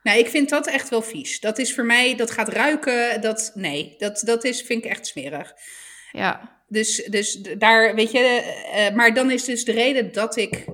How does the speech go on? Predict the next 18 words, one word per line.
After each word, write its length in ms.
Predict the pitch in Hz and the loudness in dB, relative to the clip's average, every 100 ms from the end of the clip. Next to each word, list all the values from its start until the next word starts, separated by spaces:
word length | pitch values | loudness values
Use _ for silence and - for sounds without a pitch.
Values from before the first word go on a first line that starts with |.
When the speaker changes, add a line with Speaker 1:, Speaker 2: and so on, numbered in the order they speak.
| - | -6
Speaker 1:
dat 260 | 208 214 | -4 -2
ik 140 | 202 - | -4 -4
het 180 | 185 185 | -6 -4
bijhoud, 800 | 175 214 269 180 143 180 294 - - - - | 0 2 0 -4 -6 -6 -8 -16 -20 -20 -6
is 380 | 262 269 - - | -2 0 -2 -6
vanuit, 600 | 226 202 196 190 - - - | -6 -2 -2 -4 -8 -14 -6
inderdaad, 560 | 240 208 226 226 196 | -2 2 4 4 4
van 100 | - | -2
ik 120 | 214 208 | -4 -4
vind 160 | 208 | -6
het 140 | 180 - | -6 -4
zelf 300 | 202 240 - | 0 0 -2
prettiger, 540 | 214 202 202 - 196 | -4 -4 -6 -4 -4
ik 100 | 185 | -4
vind 160 | - 180 | -6 -10
het 140 | 175 | -8
zelf 240 | - 196 226 | -4 -2 -2
hygiënischer. 960 | 226 220 190 190 190 - 185 185 185 | -4 -2 -2 -2 -4 -4 -2 -2 -6